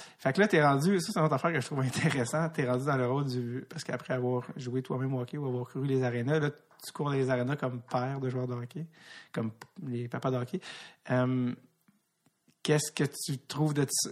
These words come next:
Comment aimes-tu le rôle ? Parce qu'il y a quelque chose de, je trouve, moi, je trouve ça vraiment fascinant, là, les, les parents puis l'univers <laughs> du hockey mineur, là. Quelque chose, des fois, d'un peu, euh, traumatisant, tout ça.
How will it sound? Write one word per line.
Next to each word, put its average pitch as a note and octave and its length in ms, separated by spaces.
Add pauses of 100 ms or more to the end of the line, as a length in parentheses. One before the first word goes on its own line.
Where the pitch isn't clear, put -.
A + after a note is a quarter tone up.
(180)
Comment D#3 280
aimes-tu D#3+ 380
le D3 140
rôle ? C#3+ 380
Parce C#3 160
qu'il E3 100
y - 20
a E3 60
quelque F3+ 140
chose D#4 140
de, C#3+ 120
je C3 80
trouve, D3+ 140
moi, E3+ 100
je - 60
trouve C3+ 120
ça C3 100
vraiment C3 140
fascinant, C3+ 400
là, C#3 100
les, B2+ 420
les B2 220
parents B2 360
puis C#3 160
l'univers B2+ 340
<laughs> - 20
du E3 160
hockey - 260
mineur, D#3 440
là. E3 100 (440)
Quelque E3+ 160
chose, C#3+ 100
des C#3 100
fois, D3 140
d'un B2+ 160
peu, C3+ 240
euh, B2 60
traumatisant, A#2+ 580
tout C#3 220
ça. E3 100